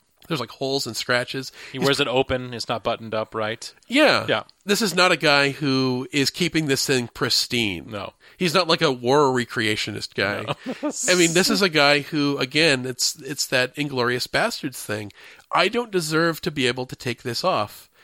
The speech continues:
Speaker 1: I deserve to carry this with me forever." And sometimes that means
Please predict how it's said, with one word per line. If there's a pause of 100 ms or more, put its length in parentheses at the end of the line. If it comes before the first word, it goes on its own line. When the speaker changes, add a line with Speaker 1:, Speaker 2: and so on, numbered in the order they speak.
(380)
Speaker 1:
I
deserve
to
carry
this
with
me
forever." (600)
And
sometimes
that
means